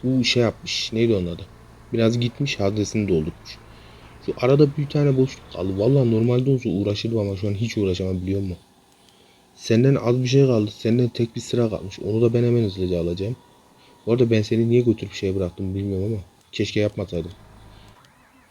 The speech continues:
Benim sana burada ihtiyacım var asıl.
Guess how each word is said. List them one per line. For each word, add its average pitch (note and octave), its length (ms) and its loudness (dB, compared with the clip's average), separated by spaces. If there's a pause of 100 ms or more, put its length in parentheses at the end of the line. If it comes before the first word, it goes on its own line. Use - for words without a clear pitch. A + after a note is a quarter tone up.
(720)
Benim A#2 300 2
sana A#2 220 0
burada A#2 200 2
ihtiyacım F#2 440 -2
var F#2 60 -2
asıl. - 280 -8